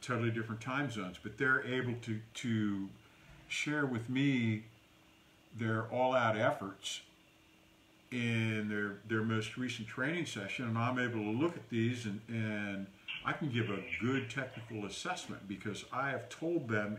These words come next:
exactly where to place that phone to capture the perfect angle that I as the coach need in order to make, uh,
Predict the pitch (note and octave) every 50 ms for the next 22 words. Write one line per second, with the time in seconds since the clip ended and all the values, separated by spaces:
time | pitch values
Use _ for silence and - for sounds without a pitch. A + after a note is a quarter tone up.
0 | - G2 G2 G2 G2 F#2+ F2+ F2 F2 G#2+ B2 C#3+ E3 D#3+ - - - G#2+ G2+ G2+
1 | G#2 A2+ - - - - - - - - - - - - A2+ A2+ A#2 A2+ G#2 G#2+
2 | - - - D3 C#3+ C#3 B2 - - - C3+ B2 A#2 A#2 - - - - - D3+
3 | D3+ C#3+ A#2 G2+ F#2+ F#2 F#2 F#2+ F#2+ - - - - - - - - - - -
4 | - - - - - - - - C#3 C#3 C3+ B2 - - - C3+ A#2 G#2 A2+ -
5 | - - D3+ D3 C#3+ - A#2 - - - - C#3+ C#3+ C#3+ C#3 B2+ A2 G#2+ G#2 G2
6 | G2+ G#2+ - - A2 A#2 A#2+ A#2 A2+ G#2+ G#2+ - A2+ - - B2 A#2+ A#2 A2 A#2
7 | - A#2+ A#2 A#2 C3 C3 A#2+ A2+ G#2+ G#2+ G2+ G#2 G#2 G#2+ G2+ G2 G#2 G#2 G#2 G2+
8 | G2+ G2 G2 - - - G#2